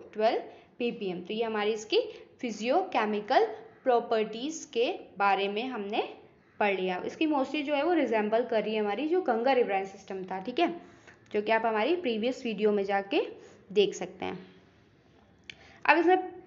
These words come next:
प्रिंसिपल कमर्शियल कार्प जो पाई जाती हैं, एकदम प्रिंसिपल, जो mostly उसी में ही पाई जाती हैं mainly, तो उसमें आती है हमारी tortor आती है एक, और एक आती है हमारी glyptothorax आती है, और mistus आती है, ठीक। ये तीन जो है, वो,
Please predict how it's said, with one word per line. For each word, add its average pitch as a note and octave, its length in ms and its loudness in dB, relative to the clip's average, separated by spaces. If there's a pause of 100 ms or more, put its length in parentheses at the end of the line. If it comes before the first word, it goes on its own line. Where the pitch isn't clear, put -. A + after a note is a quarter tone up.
प्रिंसिपल D#4+ 560 6
कमर्शियल D4+ 640 2
कार्प C4+ 360 4
जो C4+ 120 -6
पाई G#3+ 200 2
जाती G3 280 -4
हैं, A3+ 80 -4
एकदम C4 160 -6
प्रिंसिपल, B3+ 260 -4
जो C#4+ 140 -2
mostly C4 440 0
उसी D#4+ 300 4
में E4+ 100 8
ही C#4+ 160 2
पाई G3 260 -2
जाती G3 380 -4
हैं A3+ 80 0
mainly, A3+ 640 0 (440)
तो C#4+ 80 4
उसमें D#4+ 220 6
आती D4 220 6
है D#4 60 6
हमारी D4+ 300 6
tortor A#3 800 6
आती C#4+ 340 4
है D#4 140 4
एक, - 160 -6
और A#3 180 4
एक A#3 140 2
आती A#3+ 220 2
है C4 60 0
हमारी B3+ 300 2 (240)
glyptothorax A#3+ 920 4
आती C#4 340 4
है, C4 180 2 (320)
और G4 340 8 (180)
mistus A#3+ 600 4
आती G3 260 2
है, G#3 60 2
ठीक। C4 300 -8
ये C#4+ 180 0
तीन D4+ 420 -4
जो D#4 120 -4
है, C#4 120 -2
वो, E4 340 -2